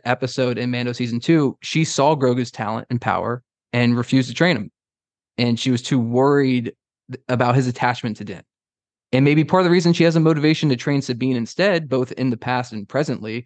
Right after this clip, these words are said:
is because she doesn't have a natural talent for the Force.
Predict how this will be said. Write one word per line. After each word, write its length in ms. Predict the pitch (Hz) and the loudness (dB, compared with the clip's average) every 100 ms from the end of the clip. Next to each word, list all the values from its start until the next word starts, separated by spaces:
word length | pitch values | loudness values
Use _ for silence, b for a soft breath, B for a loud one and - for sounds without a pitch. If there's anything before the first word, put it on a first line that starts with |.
| b b | b b
is 140 | 131 131 | -6 0
because 220 | 151 160 | 2 2
she 80 | 175 | 2
doesn't 260 | 170 160 | 4 2
have 280 | 120 151 175 | 2 2 4
a 40 | 143 | 2
natural 360 | 123 120 117 | 0 -2 -6
talent 420 | - 113 107 82 _ | -6 -6 -4 -6 _
for 140 | 113 | -8
the 80 | - | -8
Force. 400 | - - - | -8 -8 -10